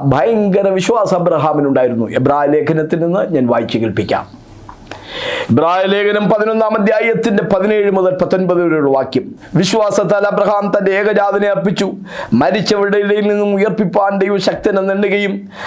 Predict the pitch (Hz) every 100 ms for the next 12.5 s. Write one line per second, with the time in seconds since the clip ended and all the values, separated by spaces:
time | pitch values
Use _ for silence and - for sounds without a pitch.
0 | - - 160 202 202 202 202 208 202 202
1 | 208 196 214 214 190 - 202 202 196 190
2 | 196 196 190 190 185 175 190 190 185 185
3 | 180 175 143 160 170 160 151 127 147 131
4 | 120 147 185 - - - - 285 339 339
5 | 330 311 277 330 339 320 277 262 247 277
6 | 302 262 247 240 - 226 254 196 208 208
7 | 254 240 196 208 185 175 175 180 143 127
8 | 107 95 90 - - 127 196 196 196 190
9 | 190 196 202 196 202 208 202 202 208 208
10 | 208 208 196 180 214 196 190 202 196 190
11 | 196 185 202 185 196 196 202 196 180 196
12 | 196 208 208 185